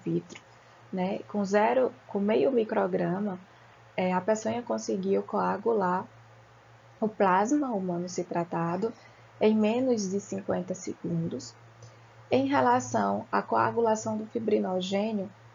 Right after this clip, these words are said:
nós observamos que a peçonha ela não conseguiu coagular o fibrinogênio nessas quantidades testadas.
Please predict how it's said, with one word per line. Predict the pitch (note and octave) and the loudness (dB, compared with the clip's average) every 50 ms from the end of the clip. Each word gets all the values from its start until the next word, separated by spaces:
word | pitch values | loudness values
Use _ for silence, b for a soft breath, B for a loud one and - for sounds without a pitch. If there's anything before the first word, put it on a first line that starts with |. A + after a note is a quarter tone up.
| - - - | -18 -4 0
nós | G#3 G3+ G3+ A3 | 2 2 4 2
observamos | G#3+ G#3+ - - A3+ G#3+ G3+ G#3+ G#3+ G#3 G#3 - | 2 0 0 2 2 4 4 4 2 2 0 -2
que | - | -2
a | G#3+ G#3 | -2 -2
peçonha | - A3 A3 A3 - G#3+ G#3 G3+ | 0 -2 -4 -2 -2 -4 -2 -2
ela | F#3+ F#3+ F#3+ | -2 -2 -2
não | F#3+ F#3+ G3+ A#3+ | -2 -2 -4 -6
conseguiu | B3+ - B3+ B3 B3 - A#3+ G#3 F3+ F3+ F3+ F3+ G#3 A#3+ - - - - | -4 -4 -4 -4 -4 -4 -6 -4 -2 -2 -2 -2 -2 -4 -10 -14 -10 -6
coagular | G3+ F#3+ F3+ F#3 F#3 G3+ G3 F#3 F3 E3+ | -4 -2 -2 -2 -2 0 0 0 0 -2
o | F#3 | -2
fibrinogênio | - - G#3 F#3+ F#3 F#3 F3+ F3+ E3+ F3 F3 F3+ F3 E3+ E3+ F#3+ - - - B B B B B - - | -4 -6 -6 -4 -4 -2 -2 -2 -2 -2 -2 -2 -2 -2 -2 -4 -6 -8 -14 B B B B B -4 0
nessas | G3 F#3+ G3+ G3+ - A3+ - | 2 2 2 2 -2 -6 -4
quantidades | - A3 A3 A3 - G#3+ G3 F#3+ F#3+ F#3+ - - - | -4 -4 -2 -2 -2 -2 0 0 -2 -2 -4 -8 -6
testadas. | - G#3+ - - - - - F#3+ F3 E3 D#3+ E3 G3 - - - - | -4 -2 -2 -2 -4 -4 -2 -2 -2 -2 -4 -6 -10 -12 -14 -14 -16